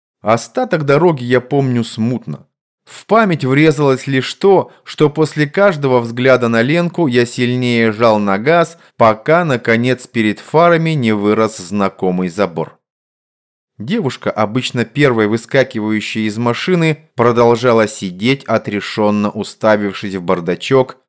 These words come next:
пока я, обойдя Гольфик, не распахнул дверцу с ее стороны. "Лен!" позвал я. Ноль внимания.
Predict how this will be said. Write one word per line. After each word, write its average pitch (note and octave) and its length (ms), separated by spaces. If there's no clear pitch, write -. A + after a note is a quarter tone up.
пока G2+ 300
я, A2 260
обойдя G2 480
Гольфик, A#2 540
не G2+ 120
распахнул G2+ 680
дверцу F#2 500
с - 140
ее F2 320
стороны. F#2 680
"Лен!" G2+ 500
позвал F2+ 420
я. F2 320
Ноль F#2+ 400
внимания. E2+ 680